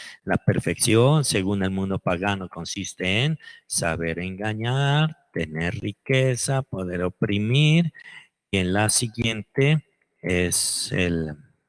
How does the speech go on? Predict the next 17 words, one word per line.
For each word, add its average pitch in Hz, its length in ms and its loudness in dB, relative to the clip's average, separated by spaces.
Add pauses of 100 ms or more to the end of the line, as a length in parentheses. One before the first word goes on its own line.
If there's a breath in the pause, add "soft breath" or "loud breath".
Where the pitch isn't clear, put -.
(3000 loud breath)
Un 101 160 -4
conocer 127 880 2 (540 soft breath)
que 82 140 -4
me 82 200 -4
lleva 95 320 2
a 104 40 2
la 95 120 0
marginación, 82 1400 0 (380)
¿ya? - 320 -12 (440 loud breath)
Un 131 140 -6
querer 123 480 2
tener 104 320 2
egoísta. 107 540 2
Yo 95 180 0
les 95 160 -2
platicaba 92 680 -2
de, 85 260 -4